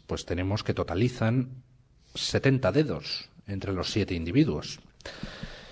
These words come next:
Curiosamente, de cuatro de los individuos se encontraron treinta y cinco de los cuarenta dedos.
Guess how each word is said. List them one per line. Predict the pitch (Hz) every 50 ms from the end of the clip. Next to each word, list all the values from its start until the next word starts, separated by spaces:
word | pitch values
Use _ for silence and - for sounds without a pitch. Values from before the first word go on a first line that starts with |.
| - -
Curiosamente, | - - - 135 156 - 170 175 175 170 - 147 156
de | 160 110 -
cuatro | - - 92 87 80 - - - 87 87
de | 87 87
los | 87 85 85 82 - - -
individuos | - 104 104 110 127 143 139 135 143 160 160 - - -
se | - - 98
encontraron | 87 85 - 87 85 85 - 107 95 113 117 107
treinta | - - 92 87 - 85
y | 82
cinco | - - 147 160 156 - 151 160 156 -
de | - 104 98 95
los | 87 87 -
cuarenta | - 92 85 92 90 87 - 87
dedos. | 80 82 73 67 64 - - - - -